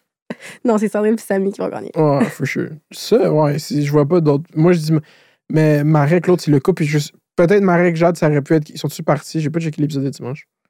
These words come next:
Speaker 1: On va le savoir, euh, d'ici, non, ils sont
Speaker 2: Mm.
Speaker 1: pas partis, c'est, euh, Anne Diapier et Eric qui sont partis.
Speaker 2: Ok, fair enough. Ouais, ça fait que du sens.
Speaker 1: Ouais. Puis là, on va le savoir, c'est quel des deux couples qui partent dimanche.
Speaker 2: Mhm.
Speaker 1: Puis l'autre d'après, c'est la finale.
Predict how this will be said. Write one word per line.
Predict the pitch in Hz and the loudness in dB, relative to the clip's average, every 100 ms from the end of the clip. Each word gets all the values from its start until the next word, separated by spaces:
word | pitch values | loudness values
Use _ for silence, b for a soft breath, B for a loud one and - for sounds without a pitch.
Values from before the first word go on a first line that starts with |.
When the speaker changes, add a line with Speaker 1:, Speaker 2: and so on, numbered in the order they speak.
| _ _ | _ _
Speaker 1:
On | 208 202 | -2 0
va | |
le | 190 | -2
savoir, | - 185 185 185 180 190 | -4 -8 -6 -4 -4 -6
euh, | 180 175 180 | -6 -6 -8
d'ici, | - - _ - - - | -14 -20 _ -20 -18 -6
non, | 214 208 | -2 -2
ils | |
sont | 190 | -2
Speaker 2:
Mm. | |
Speaker 1:
pas | 208 | -2
partis, | 202 185 - 196 | -2 -4 -10 -14
c'est, | - 196 185 180 - | -6 -4 -4 -4 -6
euh, | - - | -10 -10
Anne | 180 185 | -6 -4
Diapier | 180 190 - 202 180 | -4 -8 -6 -8 -6
et | |
Eric | 190 180 | -8 -10
qui | - | -12
sont | 196 185 | -12 -10
partis. | 185 - 233 | -14 -8 -4
Speaker 2:
Ok, | 147 - | -4 -4
fair | 147 131 | -4 -2
enough. | 127 123 - _ _ 135 | -2 -6 -12 _ _ -12
Ouais, | 135 117 147 _ | -10 -10 -14 _
ça | _ 123 | _ -8
fait | - | -6
que | - | -10
du | 139 | -10
sens. | - 156 - _ _ 220 | -12 -18 -20 _ _ -12
Speaker 1:
Ouais. | 190 - _ _ | -12 -14 _ _
Puis | - | -10
là, | 196 | -6
on | 185 | -4
va | |
le | 190 | -4
savoir, | - 185 185 | -4 -4 -4
c'est | - 190 | -6 -8
quel | - 185 | -6 -4
des | 185 190 | -2 -4
deux | 180 196 196 196 190 190 185 | -2 0 2 2 2 0 -4
couples | - 190 - | -4 -4 -4
qui | - | -18
partent | 190 180 - _ - | -8 -8 -8 _ -8
dimanche. | 175 175 190 - - _ _ _ _ | -6 -6 -10 -18 -20 _ _ _ _
Speaker 2:
Mhm. | 156 151 127 | -4 -2 -4
Speaker 1:
Puis | 175 | -8
l'autre | 175 175 | -12 -14
d'après, | 175 170 _ 175 | -16 -18 _ -20
c'est | - | -20
la | 175 | -20
finale. | - _ | -20 _